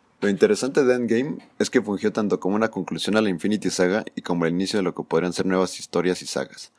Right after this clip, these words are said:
A corto plazo tenemos varias películas individuales ya confirmadas, empezando con la siguiente, que va a ser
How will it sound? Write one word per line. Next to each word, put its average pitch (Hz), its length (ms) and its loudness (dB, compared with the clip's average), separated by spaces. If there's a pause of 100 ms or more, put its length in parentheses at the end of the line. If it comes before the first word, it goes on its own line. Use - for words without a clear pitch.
(360)
A - 80 -6
corto 123 300 6
plazo 120 320 2
tenemos 113 360 2
varias 110 200 4
películas 104 440 0
individuales 85 560 0
ya 101 100 0
confirmadas, 90 640 -2
empezando 98 500 -2
con 87 120 -4
la 76 80 -4
siguiente, 92 520 -2
que - 120 -6
va 82 100 0
a - 20 -4
ser 87 200 -2